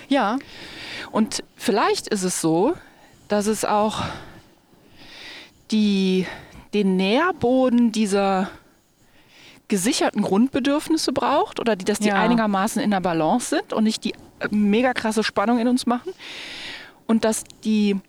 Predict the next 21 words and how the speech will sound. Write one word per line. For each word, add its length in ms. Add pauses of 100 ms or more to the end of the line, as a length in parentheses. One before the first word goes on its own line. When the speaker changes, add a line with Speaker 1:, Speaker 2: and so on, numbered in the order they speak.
(260)
Speaker 2:
dass 140
das 180
quasi 320
der 120
lockere 380
Boden 340
ist, 240
den 200
wir, 260
Speaker 1:
Mhm. 60 (300)
Speaker 2:
wo 120
wir 60
erstmal 280
durchflügen, 680 (200)
Speaker 1:
Ja. 200 (1400)
Speaker 2:
uns 160
also 180
um 140
diese 240
Dinge 280
kümmern. 380